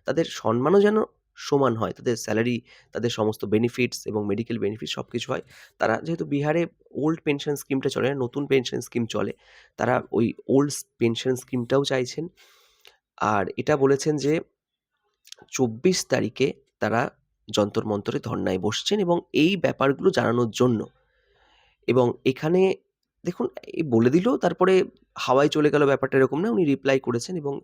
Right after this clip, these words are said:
তিনি বিহারে এসছিলেন, পাটনাতে এসছিলেন, আহ, বিহারে অ্যাসেম্বলি ভোট চলছে, আহ, সেই উদ্দেশ্যে। আহ, সেখানে তিনি পরিষ্কার করেন যে হ্যাঁ, এই ব্যাপারটা জানা গেছে,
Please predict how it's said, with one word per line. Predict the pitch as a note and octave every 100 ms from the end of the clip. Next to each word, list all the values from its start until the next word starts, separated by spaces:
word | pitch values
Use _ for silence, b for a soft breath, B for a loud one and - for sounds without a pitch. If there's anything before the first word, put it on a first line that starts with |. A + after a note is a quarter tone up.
| -
তিনি | B2
বিহারে | A2 A2+ A#2
এসছিলেন, | A2+ A#2 - E3 F#3+ b b b
পাটনাতে | B2 A#2+ C3 C3+
এসছিলেন, | B2+ - C3+ C#3+ - _ _ _ _
আহ, | - - - - -
বিহারে | A#2 A#2 A2+ A#2 - - - _
অ্যাসেম্বলি | - - A2+ C#3 C3+ B2
ভোট | A#2
চলছে, | A2+ A#2 A#2 -
আহ, | F3 _ _ _ - -
সেই | - C#3+
উদ্দেশ্যে। | C3+ A#2 A#2+ -
আহ, | - _ _ _ _ _ - - - -
সেখানে | - D#3+ F#3+
তিনি | G3 D3+ D3+
পরিষ্কার | D#3 B2 B2 - D3+
করেন | - C3 D3
যে | D3
হ্যাঁ, | C3 A#2
এই |
ব্যাপারটা | A2+ A2 A#2 -
জানা | G#2+ A2 C3 D#3
গেছে, | D3+ C#3 E3+ F#3